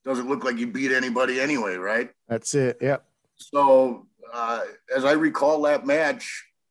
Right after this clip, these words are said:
Speaker 1: he actually let me work and, and, and I got some stuff in. Of course, he's calling it right out there. He's a, he's, he's a, you know, a, a guy that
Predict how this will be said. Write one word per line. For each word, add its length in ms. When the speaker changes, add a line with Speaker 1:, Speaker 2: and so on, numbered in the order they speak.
Speaker 1:
he 220
actually 280
let 200
me 100
work 460
and, 200
and, 240
and 240
I 40
got 260
some 140
stuff 380
in. 120
Of 140
course, 260
he's 160
calling 380
it 20
right 240
out 220
there. 200
He's 220
a, 60
he's, 320
he's 340
a, 80
you 80
know, 320
a, 60
a 1000
guy 220
that 160